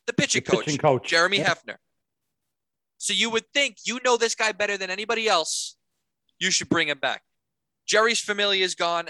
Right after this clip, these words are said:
Speaker 1: I mean, good riddance. He was very good in the first half, fell apart, came back down to earth, and showed his true colors again in the second half. Edwin Diaz is hit or miss. Miguel Castro sucks.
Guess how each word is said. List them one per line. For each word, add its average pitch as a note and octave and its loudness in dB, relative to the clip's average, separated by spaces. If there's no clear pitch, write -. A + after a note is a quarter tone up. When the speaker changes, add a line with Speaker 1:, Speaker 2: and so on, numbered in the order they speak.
Speaker 1:
I D3+ -2
mean, D3+ -8
good A3 4
riddance. C3+ 2
He C3+ -8
was C3+ -8
very F#3+ 4
good F3 2
in D#3+ -10
the D3+ -10
first D3+ -4
half, D3 0
fell F#3 -2
apart, D3+ -4
came C#3+ -10
back C#3+ -2
down C#3 -4
to - -10
earth, C3 -2
and A#2+ -16
showed B2+ -4
his A#2+ -10
true C3 -10
colors A#2 -4
again A2+ -2
in A2 -8
the G#2+ -12
second G#2+ -6
half. G#3+ -18
Edwin F#3 0
Diaz C#3 0
is B2 -12
hit C3 -4
or A#2+ -6
miss. A2+ -6
Miguel G#3+ 2
Castro C#3 -2
sucks. - -6